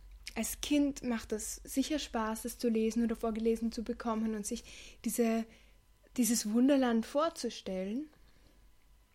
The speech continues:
Aber es macht einfach noch mehr Spaß, das dann als ältere Person wiederzulesen und plötzlich diese ganzen Witze zu verstehen,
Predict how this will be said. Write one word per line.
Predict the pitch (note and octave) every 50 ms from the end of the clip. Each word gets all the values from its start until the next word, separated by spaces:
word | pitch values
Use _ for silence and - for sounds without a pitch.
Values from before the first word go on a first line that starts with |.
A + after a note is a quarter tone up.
| _ _ - - - - - - - - - - -
Aber | - A#3 A#3 A#3+ A#3+ B3 B3 A#3+ A#3+ A#3+ - - - - _ _ _ - - - - - -
es | - A#3 A#3 A3+ G#3+ - - - - - - - - - - - - - - - - - - - - - - - - - -
macht | - A3+ A3+ A3+ - -
einfach | - A3+ G#3+ A#3 - - -
noch | A#3+ A#3+ A#3+ B3+ -
mehr | D4 C#4+ C4 B3+
Spaß, | B3 - - A3+ G#3+ G#3+ G#3+ -
das | - A#3 A#3 - -
dann | G#3+ G#3+ G#3+ A3 A3 G#3+ - - - - - - -
als | - A3+ G#3+ -
ältere | - A3 A3+ A3+ - A#3+ - C4
Person | A#3 A#3+ A#3+ A3+ - A#3 A3+ A3+
wiederzulesen | A#3 B3+ C#4+ C#4 C#4 - B3 A#3 A3+ A3+ A3+ A3 G#3 A3
und | A3+ A3
plötzlich | - A#3 A3+ A3+ - - A#3+ A3+ - - - - - - - - -
diese | - B3 G#3+ A#3+
ganzen | A#3 A#3 A3 A3 A3 - - A#3+ A3+ A3
Witze | C4+ C4+ - - - B3+ A#3+ A3+ A3+ A3+ - - - - - - - - _ -
zu | - - A#3
verstehen, | - - A3 - - - - A#3 A3+ A3 G#3+ G#3 G#3+ G#3+ G#3